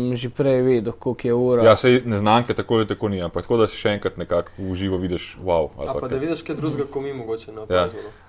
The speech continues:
Speaker 1: Lahko bi rekel, eh, Kalates, ta lahkota, s kakšno igra Kalates, eh,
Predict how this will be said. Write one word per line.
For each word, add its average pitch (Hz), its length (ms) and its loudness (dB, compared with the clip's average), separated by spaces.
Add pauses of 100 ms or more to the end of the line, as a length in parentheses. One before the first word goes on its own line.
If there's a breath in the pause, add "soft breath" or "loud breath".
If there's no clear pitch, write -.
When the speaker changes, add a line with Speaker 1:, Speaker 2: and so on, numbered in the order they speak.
(100)
Speaker 1:
Lahko 165 200 2
bi 170 100 6
rekel, 160 280 2 (220)
eh, 117 160 0
Kalates, 131 640 0
ta 127 180 -2 (260)
lahkota, 120 560 -4
s - 100 -12
kakšno 110 500 -6
igra 117 340 -2
Kalates, 110 720 -6
eh, 98 300 -6